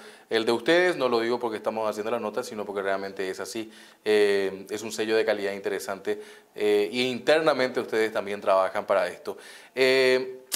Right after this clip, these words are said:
un mensaje para los que se dedican al, al rubro de la exportación, de tu parte y de tu experiencia, ¿cuál sería?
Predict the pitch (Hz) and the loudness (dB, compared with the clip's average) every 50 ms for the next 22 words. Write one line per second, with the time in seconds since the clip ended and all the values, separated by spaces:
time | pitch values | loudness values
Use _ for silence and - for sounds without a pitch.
0 | - - _ - - 254 285 302 254 - - 151 127 117 120 123 123 123 123 135 | -10 -10 _ -6 -2 0 2 2 2 4 4 4 4 4 2 0 -2 0 2 4
1 | 127 127 127 123 120 120 - 127 120 120 123 120 117 120 123 117 139 139 139 123 | 4 4 4 4 0 -2 -2 -2 -2 -2 -2 -2 0 0 -2 0 0 2 2 2
2 | 117 - 113 113 107 110 120 120 120 120 123 - 107 - - 120 113 - 110 104 | 2 4 2 2 2 2 -2 0 2 2 2 2 0 0 -2 -2 0 0 -2 -2
3 | - - 101 95 95 95 104 - 120 110 - 123 117 117 113 127 123 120 117 120 | -2 -6 -8 -6 -6 -6 -6 -6 -4 0 2 4 4 2 2 0 0 0 0 -2
4 | 120 107 - - 110 104 107 107 107 104 - 113 101 - - - - - - _ | -4 -4 -4 -4 -6 -4 -4 -6 -6 -4 -2 -2 -2 -2 -4 -10 -20 -20 -8 _
5 | - 156 175 180 - 170 151 123 110 107 95 87 85 87 | 2 2 4 4 4 2 0 2 2 2 2 2 0 -2